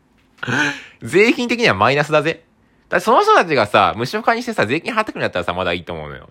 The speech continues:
ちゃんと税金払ってくれたら、あの、循環してくれないですか。次の世代が、じゃあ大学行くときにその税金使って、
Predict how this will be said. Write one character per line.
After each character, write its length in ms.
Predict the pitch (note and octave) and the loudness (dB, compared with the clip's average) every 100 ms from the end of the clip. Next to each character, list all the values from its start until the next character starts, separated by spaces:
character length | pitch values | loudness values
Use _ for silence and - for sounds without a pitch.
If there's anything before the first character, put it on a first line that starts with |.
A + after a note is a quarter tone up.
| _ | _
ち 60 | C3 | -6
ゃ 60 | |
ん 20 | |
と 80 | C#3 | -4
税 180 | C#3 D#3+ | -6 -6
金 140 | D3+ | -4
払 100 | D3 | -2
っ 80 | D#3+ | -2
て 80 | - | -4
く 60 | G2+ | -4
れ 80 | |
た 100 | F#2+ | -2
ら、 400 | F2+ E2+ C#2+ - _ _ _ _ | 2 2 2 -2 _ _ _ _
あ 100 | - | -6
の、 100 | F#2+ | -6
循 180 | G2 C3 | -4 -4
環 120 | C3 | -2
し 40 | C3+ | -2
て 60 | |
く 20 | B2 | -2
れ 60 | |
な 60 | E2 | -4
い 20 | |
で 20 | |
す 60 | - | -6
か。 80 | D2+ | -8
次 260 | B2+ C3 | -6 -2
の 120 | C3+ | -2
世 120 | G#2+ G2 | -2 2
代 220 | G2 F#2 | 2 4
が、 360 | G#2+ F#2 B1 - | 4 4 2 -2
じ 80 | G2 | 0
ゃ 40 | |
あ 20 | |
大 100 | F#2 | 2
学 120 | F#2+ | 0
行 60 | F#2 | -2
く 60 | F#2+ | -6
と 100 | F#2 | -6
き 100 | E2 | -6
に 160 | E2 | -8
そ 100 | F#2 | -6
の 120 | G2+ | -6
税 160 | G2 G2+ | -2 -4
金 160 | G2+ F#2+ | -4 -12
使 120 | - | -6
っ 100 | F#2+ | -6
て、 380 | - A2 C2 | -4 -4 -4